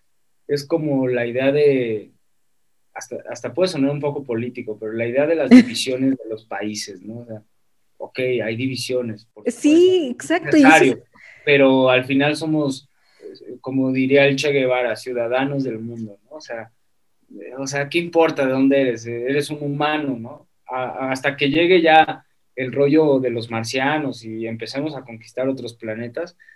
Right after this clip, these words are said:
Speaker 1: ya habrá cuestiones éticas más complejas, pero hoy en día todos vivimos y nos jodemos igual, ¿no? Y
Speaker 2: Literal, sí, ¿no? Y es algo que he pensado mucho incluso en,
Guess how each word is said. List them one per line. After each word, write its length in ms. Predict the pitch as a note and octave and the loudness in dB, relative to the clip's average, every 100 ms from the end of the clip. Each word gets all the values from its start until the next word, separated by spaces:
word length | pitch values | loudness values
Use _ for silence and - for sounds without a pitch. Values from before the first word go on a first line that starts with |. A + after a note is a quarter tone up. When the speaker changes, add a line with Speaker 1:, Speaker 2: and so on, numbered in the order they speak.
| _ - | _ -2
Speaker 1:
ya 200 | C#3+ F#3 | 2 4
habrá 300 | F#3+ F#3 F3+ | 6 4 4
cuestiones 800 | D3+ - D#3+ E3 D#3+ D3 C3+ - _ _ _ | -4 0 -2 0 -2 -4 -8 -16 _ _ _
éticas 640 | B2+ D#3+ D#3+ C#3+ B2+ G#2+ | -2 -2 -4 -6 -6 -6
más 180 | B2 C3 | -8 -10
complejas, 540 | - B2 C3 F#3 B2+ - | -10 -10 -8 -8 -10 -12
pero 200 | A#2 C3 | -4 0
hoy 160 | G#3+ | 0
en 100 | F3+ | 0
día 360 | D3 F#3+ A3+ A3 _ - | 2 2 2 -6 _ -4
todos 220 | F#3 F3+ | -4 0
vivimos 520 | D3 C#3+ F3+ G3 F3+ | 0 0 0 -2 -4
y 60 | B2+ | -8
nos 200 | A#2 - | -8 -8
jodemos 460 | A#2+ B2+ C#3 C3 | -4 -2 -2 -4
igual, 380 | G2+ G#2+ G#2+ F2+ | -8 -10 -10 -14
¿no? 120 | B2+ | -20
Y 140 | A#2+ - _ _ _ - | -20 -20 _ _ _ -6
Speaker 2:
Literal, 880 | B3+ B3+ D4 D4 E4 D#4+ G#3+ - - C4 | -4 -2 0 2 2 0 -4 -14 -12 -4
sí, 220 | D4+ E4+ | 0 0
¿no? 180 | E4+ G4 | 0 -2
Y 140 | F4 | -2
es 80 | E4 | -2
algo 240 | F#4 G#4 G#4 | -4 -4 -4
que 360 | C4+ G#3+ - | -2 -2 -4
he 60 | A#3 | -6
pensado 380 | B3 D4+ D4 C#4+ | -4 -6 -6 -6
mucho 380 | C4+ C4 D4 C#4 | -6 -6 -6 -6
incluso 440 | C4+ B3 B3 D4 | -4 -6 -6 -6
en, 380 | D4 C4 A3 | -6 -6 -10